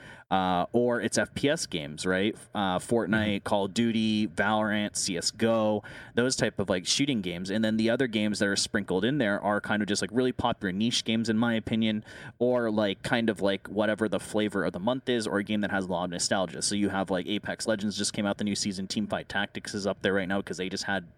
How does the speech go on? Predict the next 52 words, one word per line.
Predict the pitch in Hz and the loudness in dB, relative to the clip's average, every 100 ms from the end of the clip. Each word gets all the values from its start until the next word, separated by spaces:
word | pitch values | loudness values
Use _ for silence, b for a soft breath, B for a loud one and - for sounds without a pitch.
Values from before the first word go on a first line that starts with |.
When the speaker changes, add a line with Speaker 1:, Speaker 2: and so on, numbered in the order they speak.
| - | -8
Speaker 1:
their, | 92 90 - - | -6 -6 -12 -6
their | - 202 | -2 0
P | - 117 | 0 0
B | 98 | -2
E | 87 104 | -6 -6
just | 107 110 | -6 -6
came | - 120 | -6 -6
out. | 120 120 b b b b _ _ | -4 -4 b b b b _ _
They | 110 | -6
got, | 110 107 | -2 0
like, | 107 | 0
a | |
Speaker 2:
Mm-hmm. | 101 | 0
Speaker 1:
new | 110 | 0
patch. | - 104 - - | 0 0 -2 0
Dead | 107 95 | 0 2
by | 90 | 0
Daylight's | 85 101 110 107 - | 2 2 2 0 0
up | 110 | 0
there | - 107 | 2 2
right | 107 | 2
now | 107 | 0
'cause | 107 95 | 0 -2
they | 101 113 | 0 0
just | 117 | 2
got | 117 113 | 0 2
a | |
new | 110 107 | 2 2
patch. | 120 107 104 - | 2 0 0 -6
Minecraft | 87 98 113 113 107 - | -4 -2 0 0 -2 0
is | 101 | -2
up | 101 | 0
there | 98 | 0
'cause | - | -2
it's | 82 - | -6 -6
Minecraft. | 98 110 117 - 107 - | -2 -2 -2 -4 -6 -4
There's | 90 | -6
nostalgia | 92 80 120 117 110 113 | -4 -2 2 2 2 2
with | 107 | 2
it. | 107 107 - | 0 0 0
WoW's | 95 107 107 | 0 2 0
up | 107 - | -2 0
there. | 95 | 0
So | 98 120 | 2 2
I, | 117 | 2
Speaker 2:
Mm-hmm. | 120 | 2
Speaker 1:
I | |
feel | 143 - 185 | 0 0 2
like | 185 - | 2 0
it | - | 0
really | 113 117 | 2 2
depends. | 98 - 98 101 107 | -2 -2 0 2 0